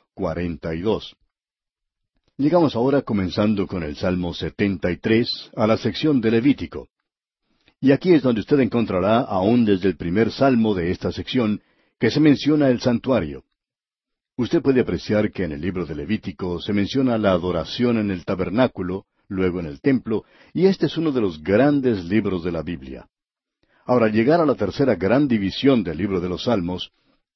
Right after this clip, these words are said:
encontramos que el énfasis se pone aquí en el santuario, la casa de Dios. Pero, ¿qué enfatizará uno allí? Bueno, el libro de Levítico enfatizaba dos cosas, la santidad de Dios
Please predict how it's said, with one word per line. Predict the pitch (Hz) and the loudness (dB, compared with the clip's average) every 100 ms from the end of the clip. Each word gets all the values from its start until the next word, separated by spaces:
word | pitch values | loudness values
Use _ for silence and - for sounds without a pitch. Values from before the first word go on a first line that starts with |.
| _ | _
encontramos | 120 123 151 151 170 160 - | 0 2 2 2 4 2 2
que | 110 | 2
el | 95 | 4
énfasis | 151 143 123 131 123 | 4 4 0 0 -2
se | - | -2
pone | 87 135 120 | -2 0 0
aquí | - 110 123 151 _ - | 0 0 2 2 _ -2
en | 113 110 | 4 4
el | 110 104 | 4 0
santuario, | 107 95 117 127 90 71 65 _ _ | -2 -4 0 2 0 -4 -12 _ _
la | 113 104 | -2 -2
casa | - 131 131 - 101 | 0 2 2 2 -2
de | 87 | -2
Dios. | 78 76 69 - _ _ _ _ _ _ | -6 -10 -12 -20 _ _ _ _ _ _
Pero, | - 156 - _ | 4 4 4 _
¿qué | 185 196 | 4 4
enfatizará | 180 151 139 131 110 113 | 4 0 -2 0 2 4
uno | 151 156 | 4 4
allí? | 156 180 131 - _ _ _ _ _ _ - | 2 0 -4 -6 _ _ _ _ _ _ -4
Bueno, | - 104 139 | 0 2 2
el | 110 | 2
libro | 87 98 92 | 0 -2 -2
de | |
Levítico | 85 90 127 110 113 | -2 -2 -2 0 0
enfatizaba | 98 104 98 - 120 113 | 0 -2 -4 -2 2 2
dos | 90 165 - | 2 -2 0
cosas, | 139 95 - - - _ _ _ | 0 0 -4 -14 -20 _ _ _
la | - 101 98 | -6 -2 -2
santidad | - 101 87 95 85 104 160 | 0 0 -2 -6 -2 2 2
de | 131 139 | 4 2
Dios | 110 95 82 90 - | 2 0 -2 -8 -14